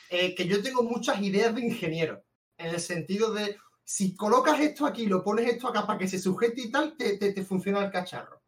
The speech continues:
Y concretamente el ejemplo que tenía en mente fue el de, esto, esto es muy concreto y muy tonto, ¿vale? Se me olvidó sacar un, un tupper para comer. Un tupper congelado, de no sé qué sería, de boloñesa o algo así, ¿vale? Y digo, yo me quiero hacer unos espaguetis con boloñesa,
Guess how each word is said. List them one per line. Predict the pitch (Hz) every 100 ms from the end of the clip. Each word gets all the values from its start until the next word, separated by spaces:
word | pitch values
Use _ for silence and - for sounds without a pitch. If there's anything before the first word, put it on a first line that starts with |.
| _
Y | 180
concretamente | 190 196 233 269 190
el | 147
ejemplo | - 180
que | 214
tenía | 202 202
en | 196
mente | 226 160 160 -
fue | - 165 185 196
el | 196 175
de, | 165 160 151 147
esto, | 135 -
esto | 151 -
es | 131
muy | 147
concreto | 165 139 165
y | 160
muy | 147
tonto, | 123 - 104
¿vale? | 110 - _ _
Se | 151
me | 151 151 151
olvidó | 147 143 160
sacar | 190 196 196 202 - -
un, | 156 160 160 160 156 156
un | 160
tupper | 156 180 156 156 _ _ _ _
para | 120 113
comer. | 113 107 104 _ _ _ _ _ -
Un |
tupper | 143 147
congelado, | 143 135 101 -
de | 98 120 117
no | 131
sé | -
qué |
sería, | - 107 95
de | 101 101 101
boloñesa | 113 110 139 120
o | 110
algo | 107
así, | - -
¿vale? | 92 95 _ - - -
Y | 147
digo, | 139 135 - - _
yo | 143
me | 156
quiero | 165 170
hacer | 170 190 180 147
unos | 143
espaguetis | 151 160 139 160 185
con | 160 151
boloñesa, | 123 107 131 165 135 -